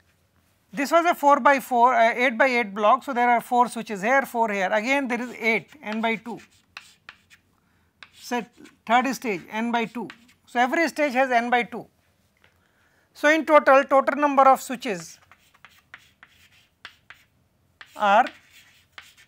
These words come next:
two log two N minus one,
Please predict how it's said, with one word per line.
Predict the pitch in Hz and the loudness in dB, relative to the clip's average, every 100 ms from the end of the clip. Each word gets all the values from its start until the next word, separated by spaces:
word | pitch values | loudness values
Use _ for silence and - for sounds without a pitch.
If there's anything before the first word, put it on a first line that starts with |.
| _ _ _ _ _ _ _ _ _ _ _ - _ _ _ - _ _ _ _ _ - | _ _ _ _ _ _ _ _ _ _ _ -20 _ _ _ -20 _ _ _ _ _ -8
two | 269 | -6
log | 262 240 240 | 2 2 2
two | 233 202 | -4 -6
N | 202 262 302 - - _ _ _ _ _ - _ - _ _ _ - _ - | -6 -8 -14 -20 -20 _ _ _ _ _ -20 _ -20 _ _ _ -20 _ -10
minus | 202 214 220 214 | 0 0 0 -4
one, | 202 196 247 | -4 -4 -4